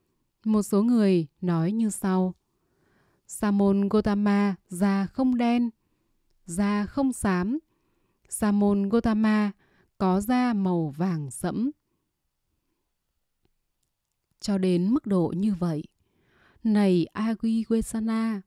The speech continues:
da của ta vốn thanh tịnh, trong sáng, bị hư hoại vì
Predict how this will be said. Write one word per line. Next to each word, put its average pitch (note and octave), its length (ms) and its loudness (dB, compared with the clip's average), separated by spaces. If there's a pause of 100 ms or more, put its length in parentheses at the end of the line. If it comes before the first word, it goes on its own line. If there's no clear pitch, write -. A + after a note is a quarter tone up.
(560)
da G#3 340 0
của F3 180 -2
ta G3 460 -2 (380)
vốn F#3 480 0
thanh D4 240 -2
tịnh, F#3 300 -2 (600)
trong G#3 260 -4
sáng, F#3 460 -4 (340)
bị F3 340 -4 (100)
hư C4+ 220 -2
hoại F#3+ 320 -4 (320)
vì E3 420 -2